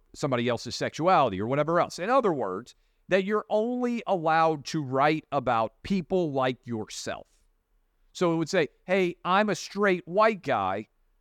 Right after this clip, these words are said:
so I would only be allowed under this perception, under this argument,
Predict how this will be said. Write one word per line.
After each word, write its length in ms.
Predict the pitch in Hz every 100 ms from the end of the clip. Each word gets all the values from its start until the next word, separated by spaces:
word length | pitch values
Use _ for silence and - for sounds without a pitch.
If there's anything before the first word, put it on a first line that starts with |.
| _
so 260 | - 190 190
I 220 | 180 196
would 220 | 226 208 -
only 360 | 190 196 196
be 200 | 175 175
allowed 440 | 170 147 131 131 127
under 360 | - 147 147 156
this 220 | 135 139
perception, 760 | - 143 - 107 92 - 104 113
under 300 | 127 131 139
this 240 | 127 127 -
argument, 560 | 113 90 82 80 65 -